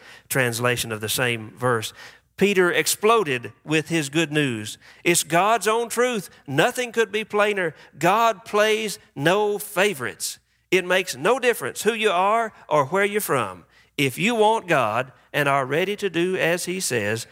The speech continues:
the door is open. The message he sent to the children of Israel that through Jesus Christ, everything is being put together again, why, he's doing that everywhere, among everyone.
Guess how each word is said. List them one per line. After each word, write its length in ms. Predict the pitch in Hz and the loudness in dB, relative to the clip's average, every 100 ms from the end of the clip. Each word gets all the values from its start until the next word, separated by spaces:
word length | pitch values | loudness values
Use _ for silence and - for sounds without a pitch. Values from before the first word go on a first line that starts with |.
| - | -20
the 240 | - 135 127 | -4 0 0
door 480 | 131 165 175 175 - | 0 0 0 -2 -4
is 420 | 139 139 139 139 - - | -2 -2 -2 -6 -8 -4
open. 480 | 113 101 90 82 _ _ _ - - - - - | -4 -4 -12 -14 _ _ _ -18 -16 -16 -20 -6
The 180 | 135 131 | 0 2
message 580 | 202 208 117 104 110 | 4 2 -2 -6 -8
he 140 | - 160 | -4 -4
sent 360 | - 170 170 | -2 -2 -2
to 80 | 147 | -4
the 120 | 131 | -4
children 460 | 127 190 185 175 170 | -2 2 2 2 0
of 100 | 160 | 2
Israel 520 | 165 139 123 110 107 - - | 0 0 -2 -2 -4 -8 -8
that 320 | 143 147 - | 0 0 0
through 260 | - 196 214 | -4 -2 -2
Jesus 420 | 170 185 180 170 | -2 0 0 -2
Christ, 500 | - 165 127 131 - - | -2 0 2 0 -2 -2
everything 520 | 170 180 170 170 156 | 0 0 -2 -2 -2
is 140 | 143 | -4
being 320 | 135 160 147 123 | -4 -4 -2 -4
put 260 | 165 160 | -2 -2
together 500 | 131 135 190 180 120 | -4 0 0 0 -2
again, 360 | 107 110 120 127 | -2 -2 -2 2
why, 280 | 135 127 - - - - - | 0 0 -4 -20 -20 -20 -4
he's 260 | 160 220 | 0 0
doing 300 | 170 180 196 | 2 2 2
that 160 | 202 214 | 2 2
everywhere, 720 | 226 214 156 139 110 92 - _ _ - | 0 0 0 0 -2 -6 -18 _ _ -2
among 560 | 170 185 208 208 185 _ _ _ 196 | 0 2 0 -2 -8 _ _ _ 0
everyone. 880 | 208 147 131 113 110 82 - _ | 0 0 -2 -2 -6 -8 -14 _